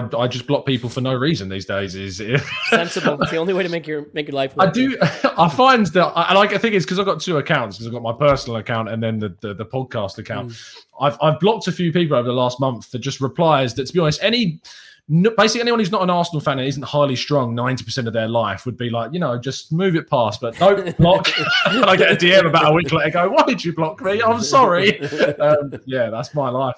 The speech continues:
Speaker 1: now. Um, in the chat box, though, uh, John, uh, says Bissouma or Camavinga, which is who we would like. Uh, Brad says,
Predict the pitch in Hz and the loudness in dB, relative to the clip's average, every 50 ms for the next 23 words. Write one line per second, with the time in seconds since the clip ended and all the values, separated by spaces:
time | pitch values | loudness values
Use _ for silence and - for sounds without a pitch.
0 | _ 104 104 104 - _ _ - - - _ 147 147 151 151 151 151 156 160 - | _ -14 -16 -16 -16 _ _ -20 -20 -6 _ 4 6 6 6 4 2 0 0 0
1 | 196 190 180 156 185 175 151 151 135 - 147 139 135 135 135 135 135 135 135 127 | 0 0 2 2 2 2 2 0 -2 0 0 0 0 0 -4 -4 -6 -6 -6 -6
2 | - 175 180 170 165 156 147 135 120 120 131 131 123 123 123 - - 123 120 117 | -4 -4 -2 0 0 -2 -2 -4 -6 -6 -6 -2 -2 -2 -4 -4 -8 -12 -12 -12
3 | - 113 - - 135 131 127 117 117 113 110 104 104 110 - _ - 110 107 104 | -14 -16 -14 -10 -8 -8 -8 -8 -10 -10 -12 -14 -16 -18 -20 _ -20 -18 -18 -18
4 | 98 113 123 120 113 110 104 104 101 95 98 98 98 104 101 120 135 127 117 120 | -16 -14 -14 -12 -12 -12 -14 -14 -14 -16 -20 -20 -18 -14 -10 -8 -8 -8 -8 -8
5 | 123 110 107 101 - 107 113 123 123 - - - 120 120 117 117 110 - - 143 | -10 -10 -10 -14 -8 -6 -4 -4 -4 -6 -6 -4 -2 0 0 0 -2 0 2 4
6 | 156 160 156 147 - - 139 123 123 123 117 113 - - | 4 4 2 0 -2 -2 -2 -2 -2 -2 -4 -8 -10 -10